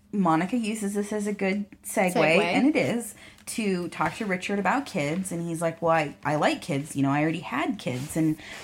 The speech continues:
Speaker 1: we, we kinda gloss over, but again, you have to remember, gr-, Richard's already a grandpa.
Speaker 2: Mm-hmm.
Speaker 1: Like, he already has two grandkids that are actually older than Ben.
Speaker 2: Right.
Speaker 1: And so, um,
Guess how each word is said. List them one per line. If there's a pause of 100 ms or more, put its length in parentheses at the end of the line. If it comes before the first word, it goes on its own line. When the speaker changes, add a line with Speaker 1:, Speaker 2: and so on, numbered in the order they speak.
Speaker 1:
we,
we
kinda
gloss
over,
but
again,
you
have
to
remember,
gr-, (100)
Richard's
already
a
grandpa. (180)
Speaker 2:
Mm-hmm.
Speaker 1:
Like,
he
already
has
two
grandkids
that
are
actually
older
than
Ben.
Speaker 2:
Right. (400)
Speaker 1:
And
so,
um,